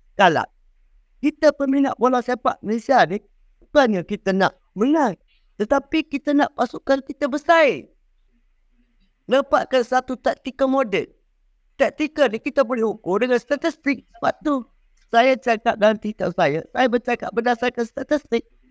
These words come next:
Kalau kita bercakap, "Oh, Malaysia bermain dengan teruk." Apa yang teruk? Tapi saya, Malaysia bermain dengan teruk. Kerana ini statistik Malaysia.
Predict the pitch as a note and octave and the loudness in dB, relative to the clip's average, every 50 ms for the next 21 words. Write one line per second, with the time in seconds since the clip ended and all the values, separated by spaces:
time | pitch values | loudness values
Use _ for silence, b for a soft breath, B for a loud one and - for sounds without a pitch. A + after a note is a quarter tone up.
0 | _ _ _ _ _ _ _ _ - B3+ B3+ A3 - B3 - A#3+ A3+ G3 G3+ G#3 | _ _ _ _ _ _ _ _ 4 4 4 4 2 -2 -2 -2 -2 0 0 0
1 | G3+ F3 F3 - _ _ _ _ _ _ - D#3+ E3+ D#3+ D3 C3+ A#2+ - - - | 0 0 -2 -6 _ _ _ _ _ _ -6 -4 -4 -2 -2 -4 -6 -10 -8 -4
2 | E3+ A3 C4 A#3 - D4+ D4 C#4 - C4+ C4 B3+ C4 B3+ B3+ B3 A#3 A#3+ A#3+ A#3+ | -2 -2 -2 2 2 2 2 2 0 -2 -2 0 0 0 0 0 -2 -2 -4 -4
3 | A3+ - A#3+ A#3+ G#3+ F3 - - - - - _ - D#4+ C#4+ A3+ F#3 F#3 - - | -4 -2 -4 -2 -2 -2 -4 -4 -6 -6 -6 _ 0 0 0 0 0 -4 -4 -4
4 | E4+ E4 F4 D#4+ B3+ - _ _ _ _ _ _ _ _ _ _ _ _ _ _ | -2 0 2 0 0 0 _ _ _ _ _ _ _ _ _ _ _ _ _ _
5 | _ _ _ _ _ _ _ - E3+ E3+ - D4+ D#4+ C4+ C4+ C4 A#3 A3 F#3+ G#3+ | _ _ _ _ _ _ _ -2 -2 -2 0 -2 -2 2 4 2 2 2 0 -6
6 | C4 - _ _ _ _ - F#3 G#3+ B3 A#3 - D#4 D#4+ D#4+ D4 - C4 C4 B3+ | -8 -10 _ _ _ _ -8 -6 -6 -6 -2 0 2 2 2 2 0 -4 -2 0
7 | B3+ C4 C4 C#4 A#3+ C4 C4 B3+ B3+ A#3+ - - G#4+ - - C4+ C4+ A#3 - - | 0 0 0 -2 -2 -2 0 0 0 0 0 -6 -8 -6 -4 -2 -2 -2 -2 -4
8 | _ - A3 A#3+ C4 C#4 D4+ - - - D#4+ D#4+ D#4 C#4+ - _ - A3+ G#3 - | _ 0 2 2 2 2 -2 -4 -2 -4 -2 0 -2 -2 -4 _ -4 -4 -2 -2
9 | A3 G3 - - G3 - - F#3+ F#3+ F3 - - C3+ G2+ | -6 -6 -6 -12 -16 -14 -8 -8 -8 -8 -6 -6 -6 -6